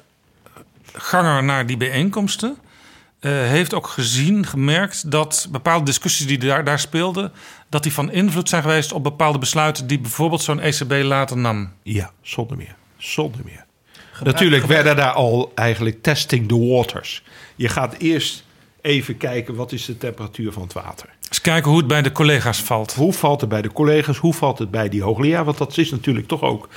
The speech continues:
Speaker 2: die hoogleraar. Dat zijn natuurlijk de opinieleiders. Want die schrijven in Project Syndicate. Die schrijven allemaal belangrijke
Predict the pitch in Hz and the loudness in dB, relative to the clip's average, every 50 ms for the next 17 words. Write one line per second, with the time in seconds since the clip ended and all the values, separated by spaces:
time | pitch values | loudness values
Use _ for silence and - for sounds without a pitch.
0 | - - - - - - _ - 107 113 - 90 98 123 113 - 117 147 196 170 | -20 -20 -20 -20 -20 -20 _ -10 -8 -8 -4 0 2 2 2 4 4 4 4 4
1 | 127 98 98 - - - 143 131 - - 135 123 110 107 107 - 120 107 101 92 | 4 4 2 2 0 -2 -4 -4 -2 0 0 0 0 -2 -2 -2 -2 -2 -2 -2
2 | - - 113 110 - - 185 156 127 104 101 101 98 - 92 101 - - 185 214 | -4 -4 -4 -4 -4 -4 -2 0 0 0 0 -2 -4 -4 -4 -4 -2 -2 -4 -4
3 | - - 151 117 - 104 - - - 107 104 95 92 127 - - - 131 120 113 | -4 -6 -6 -6 -4 -4 -4 -4 -4 -4 -4 -4 -4 -6 -8 -2 2 2 4 4
4 | 110 117 110 - - - 117 110 104 104 101 - - 113 104 107 107 - 104 - | 4 2 0 0 0 0 0 0 0 -2 -2 0 0 0 0 -2 -4 -6 -8 -8
5 | - 110 107 104 101 - - 113 107 101 104 98 98 98 110 117 117 110 104 101 | -6 -4 -6 -4 -4 -4 -4 -4 -4 -4 -4 -6 0 2 2 2 2 2 -2 -4
6 | 95 - - | -6 -8 -12